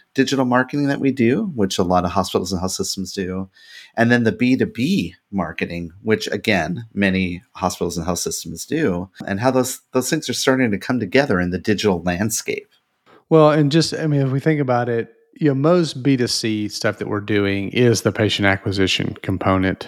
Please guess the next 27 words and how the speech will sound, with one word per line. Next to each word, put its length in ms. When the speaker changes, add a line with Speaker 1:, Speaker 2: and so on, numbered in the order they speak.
Speaker 2:
of, 200
of 260
the 80
business. 640
And 80
a 60
lot 160
of 80
service 340
lines 460
are 500
geared 360
that 200
way, 300
things 260
like, 280
you 60
know, 100
that 120
are 80
elective, 560
like 140
joint, 680
uh, 220
replacement, 760
bariatrics, 920
sleep. 800